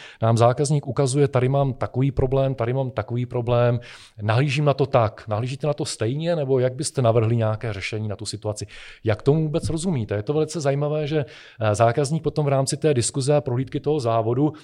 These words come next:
se úplně odkloní od diskuze nad technologiemi, ale, eh, obsahem té diskuze je konkrétní řešení. Když přijdeme třeba do nějakého podniku a řešíme nástroje, tak se bavíme o tom, jak by měl vypadat nástroj konstrukčně,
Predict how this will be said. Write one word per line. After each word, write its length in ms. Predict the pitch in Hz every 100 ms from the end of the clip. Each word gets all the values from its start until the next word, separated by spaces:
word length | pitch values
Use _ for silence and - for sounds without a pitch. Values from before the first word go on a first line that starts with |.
| -
se 120 | -
úplně 320 | 117 160 165
odkloní 680 | 165 - - 147 208 202 117
od 120 | 127
diskuze 600 | 113 120 - 135 131 147
nad 160 | 110 107 -
technologiemi, 880 | 113 - 101 101 92 87 85 82 135 143 _ _ - - - -
ale, 380 | 117 127 151 160
eh, 100 | 135
obsahem 580 | 131 139 - - 151 156
té 180 | 165 151
diskuze 560 | 117 - 120 107 120 - - -
je 120 | 131
konkrétní 640 | 131 151 151 151 156 165
řešení. 440 | 139 123 156 165 165
Když 160 | 123
přijdeme 380 | 107 - 131 135
třeba 220 | - 135
do 60 | 127
nějakého 340 | 127 131 131
podniku 380 | 131 117 127 131
a 40 | 127
řešíme 280 | 120 139
nástroje, 580 | 135 113 104 - 107 107
tak 180 | - 120
se 80 | 127
bavíme 260 | 131 139
o 100 | 143
tom, 260 | 120 135 143 - - -
jak 200 | 110 117
by 100 | 123
měl 180 | 151 160
vypadat 360 | 135 160 156 156
nástroj 460 | 139 - - 131
konstrukčně, 720 | 107 143 - 170 - - 90